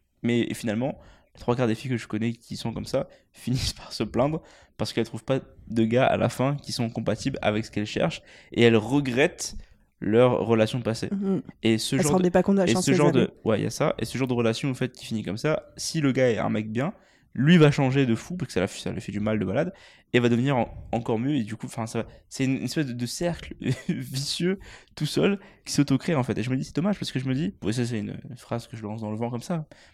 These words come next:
Speaker 1: Mais dans quelle mesure on pourrait faire en sorte que on arrive à augmenter le, le, la, la qualité d'un, d'un homme, on va dire,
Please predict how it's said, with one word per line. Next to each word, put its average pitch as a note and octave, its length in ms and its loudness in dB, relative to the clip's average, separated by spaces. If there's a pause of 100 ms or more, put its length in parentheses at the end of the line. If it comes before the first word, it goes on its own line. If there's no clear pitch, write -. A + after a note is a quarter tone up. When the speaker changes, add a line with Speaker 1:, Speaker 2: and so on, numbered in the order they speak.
(120)
Speaker 1:
Mais A#2 60 -2
dans B2 120 2
quelle E3+ 180 4
mesure D3+ 300 4
on C#3+ 80 -2
pourrait C3+ 180 0
faire C3+ 140 0
en B2+ 80 0
sorte C3+ 280 -2
que B2+ 220 0 (460)
on A2 100 0
arrive B2 240 2
à A#2 80 4
augmenter A#2 560 -2 (220)
le, D#2 240 -6
le, D#2+ 180 -6
la, G#1+ 180 -8
la A2 100 -6
qualité A2+ 380 -2 (120)
d'un, G2+ 260 -8
d'un F#2+ 180 -6
homme, B2 140 -4
on A2 40 -4
va G2+ 120 -4
dire, C#3+ 160 -6